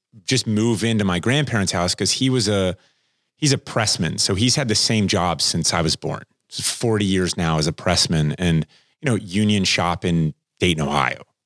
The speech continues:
Right. And, and I would just stay with my grandparents. So I, I got to know my grandparents better than any, anybody else. And, and that's just a byproduct of time. And so one of the,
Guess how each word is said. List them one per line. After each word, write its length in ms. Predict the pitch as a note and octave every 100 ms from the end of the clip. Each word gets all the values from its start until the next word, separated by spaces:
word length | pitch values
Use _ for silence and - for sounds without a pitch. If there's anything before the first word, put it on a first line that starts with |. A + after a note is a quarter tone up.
| _
Right. 260 | F2+ F2+ E2
And, 240 | G2+ F#2 -
and 100 | A2
I 80 | A2
would 120 | A#2+
just 260 | G#2 - -
stay 260 | - G2
with 220 | G2 F#2+ F2+
my 100 | D#2+
grandparents. 680 | F2+ G#2+ - D#2+ D2+ C#2+ -
So 480 | - - G2 F#2+ - _ _ _ _ _ _
I, 120 | A#2 -
I 100 | A2
got 300 | A2 C3 -
to 100 | A#2+
know 480 | G2+ F#2 F#2 G#2 G#2
my 200 | F2+ E2
grandparents 880 | D2+ F2 F2 E2 F2 E2 D2+ - -
better 720 | D#3 E3 - F2 F2+ E2 D#2 -
than 240 | - F2 E2
any, 460 | - G2+ F#2+ F2 D#2 - _ -
anybody 420 | G#2+ G#2+ F#2 F#2+
else. 220 | A#2+ B2 -
And, 160 | A2+ G2+
and 80 | G#2+
that's 240 | A#2 D#3+
just 200 | - F#3+
a 40 | G#2+
byproduct 540 | F#2+ F#2+ A2 G2 F2+
of 80 | -
time. 540 | - E2+ E2+ F#2+ C#2 - _ _ _ _ -
And 100 | A2+
so 280 | C#3 B2
one 300 | A#2 B2 C3+
of 100 | C3+
the, 320 | A#2 A#2 A2